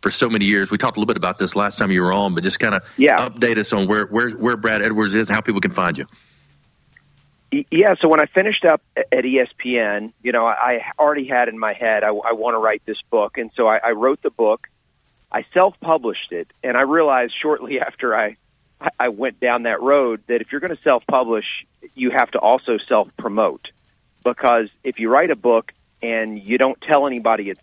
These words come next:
Speaker 2: there, no one's gonna know about it, and so therefore they don't buy it, and therefore you lose all the money you spend on publishing it.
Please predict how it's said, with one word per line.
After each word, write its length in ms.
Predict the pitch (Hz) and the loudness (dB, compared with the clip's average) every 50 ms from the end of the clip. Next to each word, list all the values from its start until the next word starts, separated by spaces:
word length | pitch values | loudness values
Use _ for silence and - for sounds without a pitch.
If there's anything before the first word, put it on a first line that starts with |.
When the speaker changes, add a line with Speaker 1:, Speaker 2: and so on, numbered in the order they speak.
| _ | _
Speaker 2:
there, 480 | - 143 147 135 107 87 85 92 107 107 - _ _ _ _ _ | -2 0 0 0 0 -2 -2 -4 -6 -8 -12 _ _ _ _ _
no 160 | 135 139 143 | 0 2 4
one's 280 | 151 151 151 147 143 131 | 4 4 2 0 -2 -4
gonna 200 | 143 135 127 120 | -4 -2 -2 0
know 220 | 120 123 123 123 | 2 4 4 4
about 280 | 117 107 117 117 120 135 | 4 2 2 2 2 0
it, 120 | 156 - | -2 -4
and 100 | 131 123 - | -8 -10 -6
so 80 | 127 | -2
therefore 400 | 117 120 127 - - 123 120 120 | -2 0 -2 -2 -2 -2 -2 0
they 140 | 117 117 113 | 0 0 0
don't 220 | 113 113 113 98 _ _ | -2 -2 -2 -4 _ _
buy 220 | 127 120 123 110 90 | 0 2 2 2 0
it, 160 | 104 135 - _ _ _ _ _ _ _ _ _ _ - | -2 -4 -6 _ _ _ _ _ _ _ _ _ _ -8
and 200 | - 117 113 107 | -6 -6 -2 0
therefore 400 | 120 131 135 - - 131 123 120 | 0 -2 -2 -2 -2 0 0 0
you 220 | 117 113 117 113 117 | 0 -2 -4 -4 -2
lose 240 | 127 139 139 123 | -2 -2 0 0
all 140 | 135 123 123 | 2 2 2
the 80 | 117 113 | 0 0
money 240 | 117 131 131 127 120 | -2 -2 -2 -2 -4
you 140 | 117 120 | -6 -8
spend 240 | - - - 131 123 | -6 -4 -4 -2 -2
on 100 | 117 110 | -4 -2
publishing 460 | - - 180 185 175 151 - 120 107 | 0 0 0 0 0 -4 -6 -8 -8
it. 140 | 104 110 - | -8 -10 -10